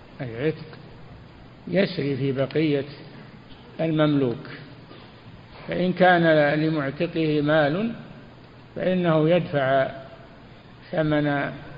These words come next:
بقية شركائه فيه، وإن لم يكن له مال فإنه يعتق بعضه ويكون مبعضا. نعم.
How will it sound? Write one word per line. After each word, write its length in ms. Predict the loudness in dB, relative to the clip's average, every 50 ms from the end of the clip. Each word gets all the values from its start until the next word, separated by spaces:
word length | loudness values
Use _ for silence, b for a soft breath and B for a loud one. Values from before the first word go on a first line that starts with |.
| -12 -4
بقية 580 | -2 -2 -2 0 -2 -2 0 2 2 2 0 0 -4 -10 -14 -14 -8 -6
شركائه 800 | -4 -2 -2 -2 -4 -2 -2 -2 0 0 0 -2 0 0 -2
فيه، 280 | 0 2 2 2 2 2 -2 -6 -12 -14 -14 -16 -18 -18 -20 -20 -20 -20 -20 -20 -20 -20 -20 -20 -20 -20 -12 -6
وإن 260 | -2 0 0 2 2
لم 160 | 2 4 4
يكن 360 | 2 0 0 0 -2 -2 0 2
له 260 | 2 0 0 -2 -2
مال 460 | 0 0 2 2 2 0 0 -2 -4 -6 -10 -14 -18 -20 -20 -20 -20 -20 -20 -20 -20 -20 -20 -20 -20 -20 -20 -20 -20 -20 -20 -20 -20 -20 -10 -4
فإنه 580 | 0 2 2 4 4 4 4 4 4 2 2
يعتق 420 | 2 2 0 0 -2 -4 -4 -2 -2
بعضه 580 | 0 2 2 0 2 2 4 4 4 2 0 -2 -6 -10 -14 -14 -10
ويكون 440 | -8 -8 -8 -8 -6 -6 -4 -2 -2
مبعضا. 720 | 0 0 -2 -2 0 -2 -2 -2 -2 -4 -6 -6 -6 -8 -10 -12 -14 -16 -18 -18 -10 -8
نعم. 180 | -6 -6 -6